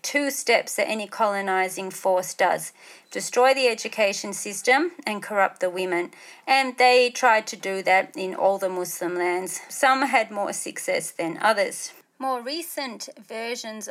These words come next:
of such colonial indictments on other people would come under the topic of what we call neoliberalism,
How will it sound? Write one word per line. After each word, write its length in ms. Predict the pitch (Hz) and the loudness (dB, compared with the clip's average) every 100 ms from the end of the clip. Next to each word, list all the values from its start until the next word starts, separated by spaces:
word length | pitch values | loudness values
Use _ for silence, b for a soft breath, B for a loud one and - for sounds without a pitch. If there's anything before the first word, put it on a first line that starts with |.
| - | -8
of 220 | 202 190 | -8 -8
such 500 | - 220 - - - _ | -4 -4 -4 -6 -14 _
colonial 760 | - 240 214 214 214 202 196 | -18 -10 -8 -8 -10 -10 -10
indictments 720 | - 196 190 190 - 214 190 - | -10 -12 -6 -4 -4 -8 -14 -14
on 220 | 202 190 - | -14 -14 -14
other 220 | 196 190 | -14 -14
people 800 | - 247 240 240 208 202 190 196 b b b b | -14 -14 -14 -10 -4 -2 -4 -10 b b b b
would 160 | 277 302 | -14 -8
come 180 | 330 320 | -4 -2
under 240 | 330 339 | -2 -4
the 140 | 330 320 | -8 -4
topic 400 | 254 247 262 247 | -2 -2 -8 -8
of 120 | 214 | -6
what 160 | 220 | -6
we 80 | 226 | -6
call 220 | 220 214 | -10 -10
neoliberalism, 1300 | 208 208 208 202 190 196 196 196 196 190 185 185 185 | -10 -10 -6 -6 -6 -12 -14 -14 -14 -10 -8 -8 -10